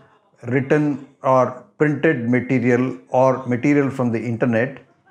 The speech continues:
and conclude the video or discussion with your summary by again appearing on camera and, uh, stressing the take-home points. It is basically a selfie video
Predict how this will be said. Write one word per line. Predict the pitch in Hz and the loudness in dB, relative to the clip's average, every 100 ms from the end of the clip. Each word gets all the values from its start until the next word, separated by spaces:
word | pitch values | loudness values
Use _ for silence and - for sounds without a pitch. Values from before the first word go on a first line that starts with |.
| _ _ _ _ _ _ _ _ _ _ - | _ _ _ _ _ _ _ _ _ _ -4
and | 139 143 143 - | 0 2 0 2
conclude | 151 165 185 202 208 | 2 2 4 4 4
the | 156 | 4
video | 131 143 139 147 | 4 4 4 4
or | 151 139 | 4 2
discussion | 120 127 131 139 151 139 131 131 - - _ | 2 2 2 0 2 0 0 -6 -14 -20 _
with | - 127 131 | -2 -2 2
your | 139 135 131 | 4 4 2
summary | - 135 135 127 127 127 - - | -2 0 2 2 2 -2 -14 -8
by | 123 131 131 | 0 0 2
again | 127 165 190 160 | 2 4 4 2
appearing | 131 156 151 143 | 2 4 4 4
on | 123 - | 2 2
camera | 123 123 113 113 117 - - - - - | 2 4 4 2 0 -12 -20 -20 -20 -6
and, | 127 131 127 117 | 0 2 4 2
uh, | 117 - | 0 -4
stressing | - 143 143 156 147 | -2 0 2 2 4
the | 127 120 - | 4 2 2
take-home | 139 - 127 123 - | 2 2 2 2 2
points. | 117 90 82 - - _ _ _ _ _ _ - - 151 | 0 0 -6 -18 -20 _ _ _ _ _ _ -20 -8 2
It | |
is | 175 | 4
basically | 120 120 165 220 233 233 185 180 - | 4 4 2 2 4 4 4 0 -4
a | - 147 | -2 -2
selfie | - 156 185 190 226 175 | 2 2 2 2 2 4
video | 160 156 143 123 131 | 2 4 4 4 0